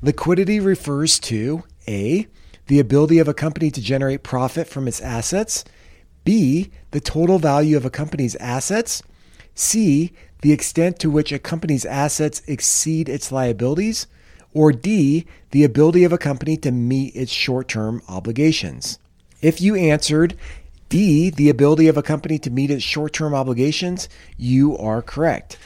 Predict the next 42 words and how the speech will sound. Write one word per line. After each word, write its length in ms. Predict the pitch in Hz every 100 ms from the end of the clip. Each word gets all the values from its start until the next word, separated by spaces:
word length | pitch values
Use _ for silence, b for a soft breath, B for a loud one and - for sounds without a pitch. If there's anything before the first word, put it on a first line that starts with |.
| B B
That's 220 | 143 165
what 120 | 190 160
liquidity 500 | 160 233 202 117 92
means. 380 | 85 71 - - _
And 100 | 151
when 100 | 165
I 80 | 160
sang 380 | 151 175 170 175
the 100 | 143
balance 300 | 120 135 165
sheet 180 | 196 180
song, 400 | 185 185 208 254 b b b
when 100 | 135
I 60 |
said 240 | 131 151 135
in 140 | 131 -
order 300 | 147 160 160
by 160 | 147
liquidity, 640 | 143 139 - 139 147 196 - b b b 135
on 200 | 165 196
the 60 |
balance 300 | 175 165 160
sheet, 340 | - 107 117 _
all 200 | 127 131
the 160 | 156 185
accounts 560 | - 180 123 117 - - b b
are 160 | 131 127
typically 520 | - 233 - 160 143
listed 540 | 120 156 - 123 123 - b b
in 160 | 135 -
order 360 | 139 135 147 151
by 200 | 117 120
liquidity, 640 | 123 - 196 123 87 78 -
especially 480 | - 165 160 175 170
in 80 |
the 80 | 160
United 340 | 147 147 139 -
States 440 | - 160 156 - B B B
under 240 | 143 135
U 280 | 127 120 120
S 100 | 113
gaap. 400 | - 139 -